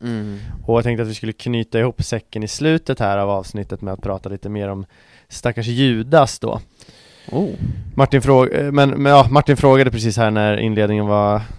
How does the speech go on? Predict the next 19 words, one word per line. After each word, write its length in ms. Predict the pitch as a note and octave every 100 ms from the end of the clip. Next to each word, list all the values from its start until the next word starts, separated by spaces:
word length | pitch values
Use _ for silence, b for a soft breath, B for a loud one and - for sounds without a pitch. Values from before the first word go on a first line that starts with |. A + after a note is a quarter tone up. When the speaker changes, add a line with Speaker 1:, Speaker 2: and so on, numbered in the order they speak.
| B - -
Speaker 2:
klar 440 | C#3 C#3 A2+ G2+
att 200 | G2+ G#2+
han 140 | A#2+ B2+
visste 280 | D3 -
inte 140 | F#3 C#3+
att 60 |
det 80 | A2
var 80 | G2+
förutbestämt, 600 | - - - - - G2
men 120 | A2
det 120 | A2+
är 60 | A2
alltså 200 | G#2 G#2
någonting 360 | G2 F#2+ G2 G2
som 260 | G2 G2 - b b b b b b b b _
sagts 680 | - - B2 - - -
då 260 | - A2 G#2
i, 360 | A2+ A2 G#2 G2+ B B B B B B B B -
i 280 | - B2+